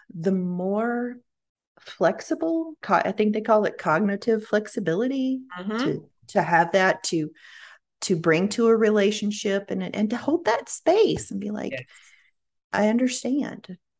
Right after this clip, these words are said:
Speaker 2: Yeah.
Speaker 1: And it gets better. And so that when you, when things, when you do get angry, then you can, you're not immediately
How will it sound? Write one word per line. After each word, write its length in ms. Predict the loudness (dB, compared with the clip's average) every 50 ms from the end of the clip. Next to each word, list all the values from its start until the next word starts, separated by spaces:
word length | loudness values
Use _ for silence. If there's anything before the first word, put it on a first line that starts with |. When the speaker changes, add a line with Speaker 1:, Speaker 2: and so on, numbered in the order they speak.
| _ _ -10
Speaker 2:
Yeah. 220 | -8 -8 -8 -6 -4
Speaker 1:
And 120 | -2 -2
it 60 | 0 0
gets 180 | 0 0 0
better. 480 | 0 2 4 6 6 6 6 6 4 4
And 220 | 4 2 0 0
so 160 | 2 4 4
that 180 | 6 4 4 4
when 160 | 2 0 0
you, 100 | -2 -4 -4
when 220 | -4 -4 -4 -2
things, 320 | -2 -2 -2 -2 -4 -6 -6
when 180 | -4 -2 0 0
you 80 | 0
do 260 | 0 0 2 2 4 4
get 180 | 4 4 4
angry, 500 | 4 2 2 0 -2 -2 -2 0 0 0
then 180 | 0 -2 -2 -2
you 120 | -2 -2
can, 340 | -2 -2 -4 -4 -4 -8 -12 _ -20 -20 _ _ _
you're 120 | 2 4
not 200 | 6 6 6 6
immediately 960 | 4 4 2 2 2 2 4 4 4 2 2 0 0 -2 -2 -2 -4 -6 -8